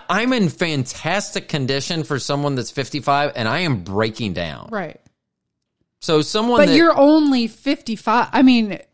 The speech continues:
Speaker 2: look at the people that are eighty, ninety. Look how many of them there are.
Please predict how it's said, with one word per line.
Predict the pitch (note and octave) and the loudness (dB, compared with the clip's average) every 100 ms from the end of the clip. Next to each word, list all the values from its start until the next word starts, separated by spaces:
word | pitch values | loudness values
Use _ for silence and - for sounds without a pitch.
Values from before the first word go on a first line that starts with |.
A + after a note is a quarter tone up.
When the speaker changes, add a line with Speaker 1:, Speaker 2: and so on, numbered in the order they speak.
| _ _ _ _ _ _ _ - | _ _ _ _ _ _ _ -4
Speaker 2:
look | C4+ D4+ | 0 2
at | |
the | D4 | 4
people | C#4+ B3+ | 4 2
that | A#3+ | -4
are | F#3+ _ - | -8 _ 0
eighty, | B3 C4 G#3+ F3+ D#3 D3 | 4 4 4 0 -4 -8
ninety. | - G3 A3 A#3+ B3+ G3+ F3+ | -6 -2 0 2 2 2 -2
Look | B3 | -2
how | C#4+ | 0
many | B3 A3+ C4+ D4 D#4 | 2 4 2 4 4
of | A#3 | 2
them | F#3 F3 | -2 -4
there | E3+ D#3 | -4 -6
are. | D#3 E3 | -8 -14